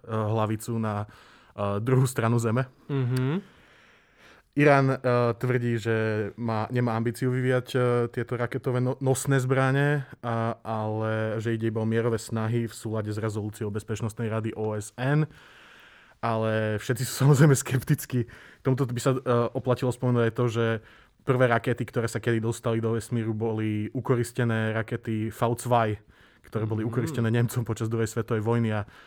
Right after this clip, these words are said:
Speaker 1: mnohí nemeckí inžinieri dokonca aj potom pracovali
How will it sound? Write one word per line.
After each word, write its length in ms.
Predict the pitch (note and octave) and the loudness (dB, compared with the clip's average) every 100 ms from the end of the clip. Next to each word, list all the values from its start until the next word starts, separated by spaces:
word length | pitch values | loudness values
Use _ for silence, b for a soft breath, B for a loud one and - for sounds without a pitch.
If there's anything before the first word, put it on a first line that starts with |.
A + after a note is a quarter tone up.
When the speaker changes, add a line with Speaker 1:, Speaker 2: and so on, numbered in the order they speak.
| B | B
Speaker 1:
mnohí 240 | A#2 A2+ | -2 2
nemeckí 400 | A2+ A2+ A2 - | 2 0 -2 -4
inžinieri 320 | A2 G#2+ A#2 G#2 | -4 -2 -4 -4
dokonca 320 | F#2+ A2 A2 | -6 -6 -6
aj 40 | |
potom 240 | G#2 A2+ G#2 B B B | -4 -6 -6 B B B
pracovali 720 | A2+ A2+ - B2+ B2 A#2 A2 | 0 0 2 4 4 2 -2